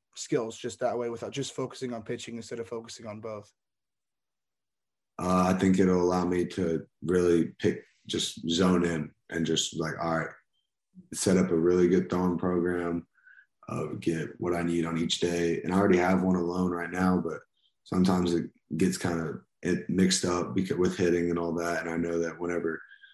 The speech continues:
Speaker 2: whenever high school ends and I'm not having to hit anymore, I can really focus on making sure I get this X amount of throwing with X amount of intent every day in and out. Just really make sure I got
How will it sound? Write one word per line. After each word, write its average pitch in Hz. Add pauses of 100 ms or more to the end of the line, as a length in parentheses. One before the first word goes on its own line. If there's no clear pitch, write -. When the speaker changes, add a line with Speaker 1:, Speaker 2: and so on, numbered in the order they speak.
(340)
Speaker 2:
whenever 104
high 101
school 104
ends 98
and 90
I'm 87
not 90
having 87
to 85
hit 92
anymore, 82
I 82
can 85
really 80 (120)
focus 85
on 80 (440)
making 90
sure 85
I 85
get 85
this - (180)
X 95
amount 90
of 85
throwing 87
with 82
X 87
amount 85
of 85
intent 80
every 85
day 82
in 82
and 82
out. 80 (680)
Just 82
really 85 (340)
make 85
sure 87
I 82
got 82